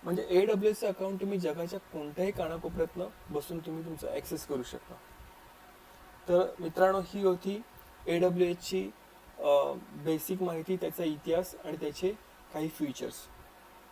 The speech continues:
येणाऱ्या, अ, व्हिडिओजमध्ये आपण बघणार रिजन्स काय असतात,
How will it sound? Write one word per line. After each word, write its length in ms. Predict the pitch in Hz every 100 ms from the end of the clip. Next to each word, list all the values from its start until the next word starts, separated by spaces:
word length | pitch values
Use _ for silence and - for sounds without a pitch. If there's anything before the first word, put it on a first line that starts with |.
| - - -
येणाऱ्या, 380 | 160 185 214 233
अ, 640 | 240 - 147 151 151 - - -
व्हिडिओजमध्ये 640 | 165 165 180 180 175 175
आपण 420 | 180 - - 175 170
बघणार 320 | 156 160 165
रिजन्स 460 | 147 139 160 175
काय 160 | - 165
असतात, 280 | 160 - 156